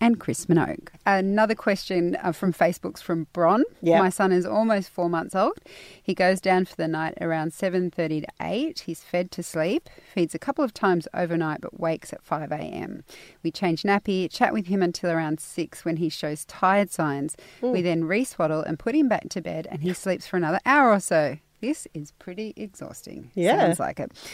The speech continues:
Speaker 1: "Is there something we can do? Note, he goes to sleep at the beginning of the night in his side cot, but after his first wake is in our bed." That's from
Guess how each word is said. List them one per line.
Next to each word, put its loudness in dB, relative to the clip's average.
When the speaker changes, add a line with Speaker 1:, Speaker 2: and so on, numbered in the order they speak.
Speaker 1:
"Is 4
there 6
something 0
we 2
can 0
do? -2
Note, 2
he -4
goes 2
to -8
sleep -4
at -6
the -12
beginning -2
of -4
the -2
night -2
in -4
his -4
side 0
cot, -4
but -6
after -4
his -6
first -6
wake -10
is -12
in -8
our -10
bed." -14
That's -12
from -8